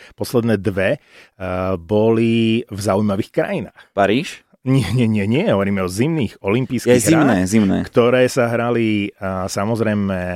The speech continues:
Speaker 1: v Číne a
Speaker 2: Pyeongchang.
Speaker 1: v, a v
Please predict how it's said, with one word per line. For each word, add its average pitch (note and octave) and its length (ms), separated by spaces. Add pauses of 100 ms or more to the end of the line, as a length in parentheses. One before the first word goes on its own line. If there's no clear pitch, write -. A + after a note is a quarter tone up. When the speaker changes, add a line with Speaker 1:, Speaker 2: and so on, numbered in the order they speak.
(240)
Speaker 1:
v - 120 (220)
Číne D3+ 580
a A2 340
Speaker 2:
Pyeongchang. A2 400
Speaker 1:
v, A#2 100 (320)
a G#2 240
v - 200